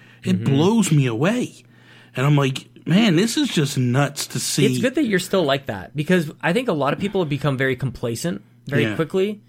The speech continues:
Speaker 2: It's like Skyrim came out and then Doom and Wolfenstein, they're like, "Well, anything can."
Speaker 1: Yeah.
Speaker 2: Like,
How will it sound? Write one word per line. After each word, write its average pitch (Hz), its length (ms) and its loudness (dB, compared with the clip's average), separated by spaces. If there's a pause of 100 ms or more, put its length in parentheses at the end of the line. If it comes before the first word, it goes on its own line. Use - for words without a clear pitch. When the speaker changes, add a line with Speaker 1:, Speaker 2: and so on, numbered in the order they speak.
(140)
Speaker 2:
It's - 100 -8
like 131 120 -2
Skyrim 151 440 0
came 147 200 -2
out 131 160 0
and 127 100 -2
then 113 160 -2
Doom 127 220 -2
and 117 100 -4
Wolfenstein, 123 460 -4
they're 117 80 -2
like, 113 140 -2
"Well, 135 120 0
anything 113 380 -2
can." 92 200 -12 (220)
Speaker 1:
Yeah. 185 280 0
Speaker 2:
Like, 135 180 0